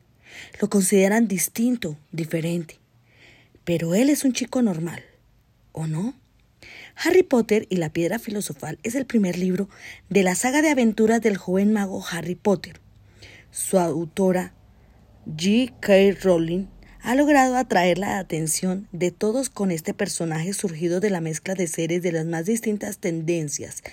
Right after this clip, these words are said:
tradición, superstición,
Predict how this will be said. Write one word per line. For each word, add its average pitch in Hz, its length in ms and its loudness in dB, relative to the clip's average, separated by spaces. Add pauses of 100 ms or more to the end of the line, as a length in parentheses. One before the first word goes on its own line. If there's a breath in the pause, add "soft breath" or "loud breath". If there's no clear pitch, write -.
(160 loud breath)
tradición, 170 760 -2 (320 loud breath)
superstición, 185 920 -2